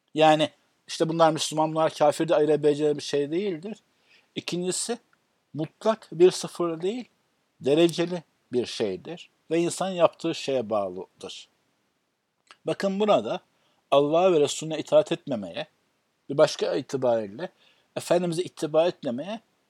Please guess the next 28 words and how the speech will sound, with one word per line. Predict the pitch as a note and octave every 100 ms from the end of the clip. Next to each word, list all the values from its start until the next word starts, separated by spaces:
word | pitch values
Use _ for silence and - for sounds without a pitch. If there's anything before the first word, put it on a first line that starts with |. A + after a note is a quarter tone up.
| _ -
kafirlik | F#3+ F#3+ G#3 A3 -
demiş | C#3+ A#2 - A#2
oldu. | G2 F2 - _ _ _ _ _ _ _ _ _ _
Bunu, | D3+ F3+ G3 F3
bunlar | D#3+ F3 F3+ F3+
klasik | - D#3+ - F3+
manasıyla | D#3+ E3 D#3+ D3+
dinden | D#3 D#3+ D#3+
çıkarlar, | - - D3+ D#3
artık | D#3 C#3+ -
Müslüman | D#3 - D3+ D#3 D#3
değiller | D3+ D3+ D#3
gibi | D3+ D3+
bir | -
şekilde | D3+ D#3+
söylemedi. | - D#3 D#3+ A#2 E2+ - _ _ _ _ _
Şu | -
şekilde | G#3 E3+ A#2+ G#2+
söyledi. | - G2 F#2+ G#3+ C4 _ _ _ _ _ -
Öyle | D3 G#3
ya | B3 G3+
da | D3 A2+
böyle | A2+ G2 G#2+ G3 _ _ _ _ _ F3+
Efendimiz'in | - F#3+ G#3 G3 G3
getirdiği | F3 - F3+
hakikatlere | D#3 D#3 - D#3+ F3 F3
kapanınca | D#3 - F#3+ A3 C3+
siz, | G2 - E3 -